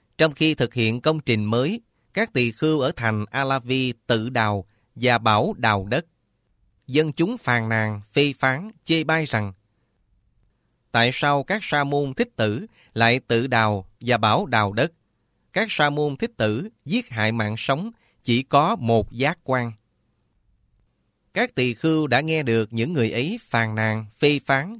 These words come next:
chê bai. Các tỳ khưu ít ham muốn, tự biết đủ, khiêm tốn, có hối hận, ưa thích sự học tập. Các vị ấy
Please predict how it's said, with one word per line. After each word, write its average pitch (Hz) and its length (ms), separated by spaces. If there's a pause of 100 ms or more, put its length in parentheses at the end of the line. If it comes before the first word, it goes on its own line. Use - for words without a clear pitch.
chê 143 220
bai. 131 320 (1080)
Các 214 200
tỳ 113 180
khưu 139 340
ít - 200
ham 127 280
muốn, 147 320 (300)
tự 110 240
biết 180 180
đủ, 110 340 (320)
khiêm 135 320
tốn, 131 340 (420)
có 156 140
hối 208 240
hận, 101 320 (460)
ưa 165 160
thích 247 200
sự 110 220
học 113 260
tập. 107 200 (800)
Các 208 200
vị 110 160
ấy 135 300